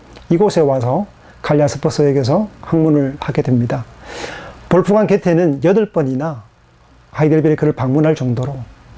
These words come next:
빼어난 매력을 지닌 도시라고 이야기를 합니다. 그리고 유명한 소설가죠. 마크 트웨인은 허클베리 핀의 모험이라는 책 제목을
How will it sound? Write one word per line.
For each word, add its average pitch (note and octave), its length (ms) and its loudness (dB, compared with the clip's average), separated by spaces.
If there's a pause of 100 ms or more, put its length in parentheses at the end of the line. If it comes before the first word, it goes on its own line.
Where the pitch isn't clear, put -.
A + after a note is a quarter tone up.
(180)
빼어난 F3 380 2
매력을 C#3 320 2
지닌 D3 200 0
도시라고 C3 540 -4 (180)
이야기를 C3+ 380 0
합니다. B2 340 -2 (880)
그리고 F3+ 460 2 (120)
유명한 F#3 600 2 (100)
소설가죠. D#3+ 680 0 (220)
마크 C3+ 280 -2
트웨인은 E3+ 640 2 (840)
허클베리 G#3+ 420 2
핀의 G3 260 2
모험이라는 D3 840 0
책 - 180 -8
제목을 D3 560 0